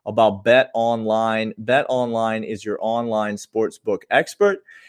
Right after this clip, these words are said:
and they are the only place that Clint and I go every single time that we wanna place a wager, whether it's on college football, whether it's on Major League Baseball. By the way, Matt Olson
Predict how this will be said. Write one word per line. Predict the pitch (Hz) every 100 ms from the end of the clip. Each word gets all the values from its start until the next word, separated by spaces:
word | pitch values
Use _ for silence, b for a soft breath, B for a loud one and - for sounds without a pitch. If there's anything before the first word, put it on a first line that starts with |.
| B -
and | 113 110 104 95 -
they | 107 143 170
are | 143 135 127
the | 113 120
only | 135 175 160
place | 127 110 110 123
that | 110 98
Clint | - 127
and | 123
I | 113 110
go | 101 92 90 -
every | 113 120 127 127
single | - 117 113 107
time | - 107 104 101
that | 92
we | 101 113
wanna | 104 95
place | 104 98 -
a | 98 95
wager, | 98 101 98 101 98 _ b b b
whether | 123 123 110
it's | -
on | 110 107 101 95 _
college | - 123 113 104
football, | - 120 120 117 110 B B -
whether | 120 107
it's | 110
on | 113 107 101 -
Major | 113 117 123
League | 110
Baseball. | 117 - 113
By | 117
the | 117
way, | 113 110 104 -
Matt | 107 117
Olson | 113 113 123 120